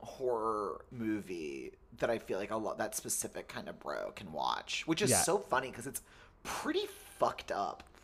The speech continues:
Speaker 2: Yeah, well, th-,
Speaker 1: At
Speaker 2: it's like
Speaker 1: parts.
Speaker 2: straight Hellraiser. This movie is fucking gross.
Speaker 1: This is straight Hellraiser. It is straight
Speaker 2: Oh, do you see we
Speaker 1: Hellraiser.
Speaker 2: have a new Hellraiser? She's gonna be a lesbian.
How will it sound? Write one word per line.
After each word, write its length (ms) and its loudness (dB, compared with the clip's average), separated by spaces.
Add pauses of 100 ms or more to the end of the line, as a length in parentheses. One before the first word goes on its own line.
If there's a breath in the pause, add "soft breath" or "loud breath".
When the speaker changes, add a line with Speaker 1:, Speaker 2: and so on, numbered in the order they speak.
Speaker 2:
Yeah, 300 12
well, 160 12
th-, 220 12
Speaker 1:
At 40 6
Speaker 2:
it's 80 12
like 60 10 (100)
Speaker 1:
parts. 80 4
Speaker 2:
straight 220 12
Hellraiser. 640 12
This 100 4
movie 160 6
is 80 6
fucking 380 6
gross. 360 10
Speaker 1:
This 240 10
is 160 10
straight 340 4
Hellraiser. 760 0 (500)
It 120 8
is 100 10
straight 220 12
Speaker 2:
Oh, 100 10
do 60 12
you 40 12
see 160 12
we 100 12
Speaker 1:
Hellraiser. 20 12
Speaker 2:
have 120 12
a 40 10
new 200 12
Hellraiser? 640 12
She's 140 -2
gonna 100 6
be 60 10
a 60 10
lesbian. 560 6